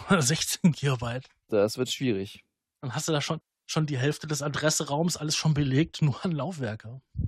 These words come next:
Speaker 1: Und ich glaube, mehr als acht Stück geht nicht, weil dann ist Ende in den normalen scsi. Ja. <laughs>
Speaker 2: Da hat man, da hat man, da hat man früher echt mit zu kämpfen gehabt, ne, ey.
Speaker 1: Ja, und vor allen Dingen, das ist lahmarschig.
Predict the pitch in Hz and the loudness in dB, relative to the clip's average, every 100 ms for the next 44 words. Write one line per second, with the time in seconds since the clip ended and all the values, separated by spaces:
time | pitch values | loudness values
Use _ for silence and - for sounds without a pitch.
0 | - - _ _ _ - - - 123 - | -4 -10 _ _ _ -20 -20 -6 -4 2
1 | 135 143 131 143 - - - 156 - 175 | 6 8 8 6 4 0 2 2 4 4
2 | - 117 - 123 131 135 117 147 160 117 | 4 2 2 2 2 2 2 2 2 2
3 | 117 117 117 113 113 113 110 - 117 113 | 0 0 0 2 0 0 0 -2 -4 -4
4 | 120 _ _ _ _ _ _ _ _ _ | -8 _ _ _ _ _ _ _ _ _
5 | _ _ _ _ _ _ _ _ - - | _ _ _ _ _ _ _ _ -16 -14
6 | - - - - - - 185 107 104 - | -12 6 8 8 8 8 6 0 -2 -4
7 | 104 110 - _ - 107 117 110 - 110 | -2 -4 -6 _ -6 -2 -2 -2 0 0
8 | 101 127 - - 135 - 131 - 113 98 | 0 -4 -6 -6 -4 -2 -2 -4 -6 -6
9 | 95 _ 110 98 113 113 - _ - - | -8 _ -4 -2 -4 -6 -8 _ -20 -18
10 | - 131 135 123 120 156 127 139 131 123 | -6 2 6 6 4 2 2 4 4 0
11 | - - 139 165 151 95 95 107 107 | -2 -2 0 0 0 -2 -4 -8 -12